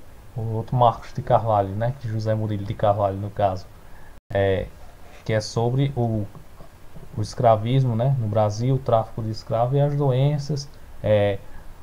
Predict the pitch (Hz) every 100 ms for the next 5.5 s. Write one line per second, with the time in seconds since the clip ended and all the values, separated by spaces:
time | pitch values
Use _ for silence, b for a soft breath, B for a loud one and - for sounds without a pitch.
0 | - 104 113 - 120 113 117 110 113 110
1 | 110 123 113 104 101 107 - 113 120 -
2 | 113 123 127 113 - - - - B B
3 | B 123 - 135 139 139 151 151 156 139
4 | 135 123 - 131 131 135 - 120 117 113
5 | 127 113 107 117 143